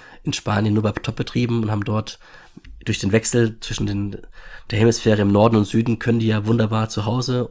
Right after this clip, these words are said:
und dann im Anschluss im Ausland lesen. Also können die ja jedes Jahr quasi zwei Ernten machen in den jungen Jahren und einfach davon profitieren und Wissen und Ideen aufsammeln. Aber trotz allem braucht es ja erstmal ein paar,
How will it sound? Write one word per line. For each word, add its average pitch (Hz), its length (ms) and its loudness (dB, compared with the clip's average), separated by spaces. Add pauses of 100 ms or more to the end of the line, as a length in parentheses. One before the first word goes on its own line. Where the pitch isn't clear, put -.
und 107 140 -6
dann 110 100 0
im 113 80 -2
Anschluss 117 320 -4
im 120 60 -2
Ausland 123 340 -4
lesen. 131 500 -2 (580)
Also 110 140 -10
können 113 180 -2
die 110 40 2
ja 107 60 2
jedes 120 280 2
Jahr 110 320 2 (600)
quasi 107 220 2
zwei 120 260 4
Ernten 120 320 2
machen 127 200 2
in 117 100 4
den 117 80 2
jungen 120 180 4
Jahren 117 200 2
und 107 180 -4
einfach - 200 -6
davon 110 260 -4
profitieren 113 540 -2
und - 280 -8 (200)
Wissen 120 400 0
und 113 140 -4
Ideen 117 340 2
aufsammeln. 127 580 -2 (680)
Aber 101 160 -2
trotz - 260 -4
allem 104 320 0
braucht - 280 -8
es - 120 -8
ja 104 160 -4
erstmal 104 240 -6
ein 98 100 -4
paar, 110 440 -4